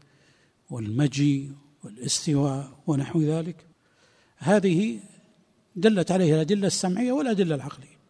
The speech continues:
حتى الأدلة العقلية تدل على كثير من الصفات الواردة. وشيخ الإسلام يقول: "أنا أعلم أن المتكلمين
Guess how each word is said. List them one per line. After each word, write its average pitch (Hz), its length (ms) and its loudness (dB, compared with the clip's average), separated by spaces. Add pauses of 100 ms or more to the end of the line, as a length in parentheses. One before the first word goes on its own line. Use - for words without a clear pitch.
(160)
حتى - 300 -2
الأدلة 170 360 2
العقلية 165 540 -2 (540)
تدل 180 320 2
على 151 260 0
كثير 165 400 -2
من 165 260 -4 (600)
الصفات 190 680 2 (600)
الواردة. 156 640 2 (560)
وشيخ 214 280 2
الإسلام 220 360 0
يقول: 208 320 -2
"أنا 226 140 0
أعلم 208 360 0
أن 214 60 2
المتكلمين 180 880 -2